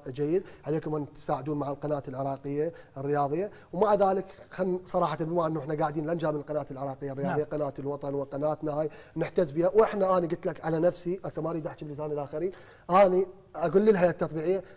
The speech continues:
Speaker 1: انا مع احتراماتي كل باقي القنوات، انا اريد اشاهد الدوري العراقي على القناه الرياضيه، لكن هم انتم لا تصيرون بخلاف المردود المالي عليكم، ان تدعمون الهيئه التطبيعيه، لان عنده منتخبات، عنده مشاركات، آه، عنده موظفين. الان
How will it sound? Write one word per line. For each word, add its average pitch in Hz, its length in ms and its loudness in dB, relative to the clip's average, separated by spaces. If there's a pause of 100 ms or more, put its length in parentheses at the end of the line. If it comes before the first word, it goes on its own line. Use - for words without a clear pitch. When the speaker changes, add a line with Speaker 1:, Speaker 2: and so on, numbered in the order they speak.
(180)
Speaker 1:
انا 196 260 6
مع 185 120 2
احتراماتي 190 640 2
كل 220 200 2
باقي 190 240 4
القنوات، 180 540 0
انا 180 300 4
اريد 175 200 0
اشاهد 165 360 2
الدوري 185 300 4
العراقي 190 340 2
على 151 80 -10
القناه 170 360 -4
الرياضيه، 139 360 -6 (220)
لكن 190 280 -2
هم 214 200 -4
انتم 190 340 -2
لا 185 60 -4
تصيرون 185 420 -2 (280)
بخلاف 180 440 2
المردود 165 400 -2
المالي 156 300 -4
عليكم، 180 320 -2
ان 185 180 0
تدعمون 175 420 -2 (280)
الهيئه 170 260 0
التطبيعيه، 175 540 0
لان 170 240 0 (200)
عنده 170 220 0
منتخبات، 156 520 -2
عنده 151 180 -4
مشاركات، 156 680 -2 (300)
آه، 160 800 -4
عنده 175 280 4
موظفين. 170 680 2
الان 180 480 2